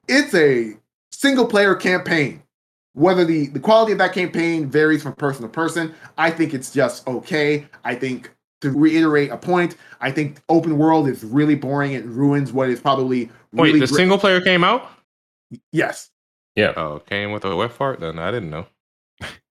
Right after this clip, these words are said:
Speaker 1: I played it. I showed you guys me playing it a while ago.
Speaker 2: Oh.
Speaker 1: When I, after I had to fucking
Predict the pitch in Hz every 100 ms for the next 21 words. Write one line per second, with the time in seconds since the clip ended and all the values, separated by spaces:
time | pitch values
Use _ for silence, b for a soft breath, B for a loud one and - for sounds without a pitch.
0 | _ 165 180 180 214 220 196 151 147 196
1 | 175 147 135 139 131 135 123 117 117 101
2 | 82 80 - _ _ _ _ _ _ _
3 | _ 147 143 143 160 151 - 156 165 151
4 | 151 151 151 147 135 - 147 143 147 123